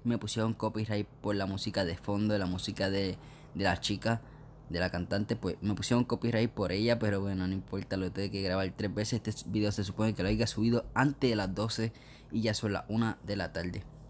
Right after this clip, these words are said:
cuando lo estoy grabando ahora. Y bueno, ya faltan como cinco horas, ahí dice siete, pero faltan como cinco horas para que empiece. Como les digo, esto se supone que sea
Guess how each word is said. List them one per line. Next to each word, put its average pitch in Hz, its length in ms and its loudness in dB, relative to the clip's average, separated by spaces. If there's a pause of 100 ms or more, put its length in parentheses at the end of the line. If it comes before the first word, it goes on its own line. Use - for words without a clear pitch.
(140)
cuando 90 200 0
lo 87 80 0
estoy 92 180 -4
grabando 90 340 0
ahora. 101 180 -2 (280)
Y 87 40 -4
bueno, 101 240 2 (320)
ya 123 160 6
faltan 139 320 4
como 113 220 2
cinco 127 460 4
horas, 131 260 4 (100)
ahí 107 180 -2
dice 120 220 0
siete, 110 320 -2
pero 95 200 -2
faltan 104 340 -2
como 92 280 -4
cinco 113 300 0
horas 110 200 4
para 98 160 -2
que 98 40 -4
empiece. 110 480 -2
Como 95 180 0
les 87 140 0
digo, 113 160 0
esto 101 180 -4
se - 40 -4
supone 95 280 -2
que 92 100 -4
sea 98 220 0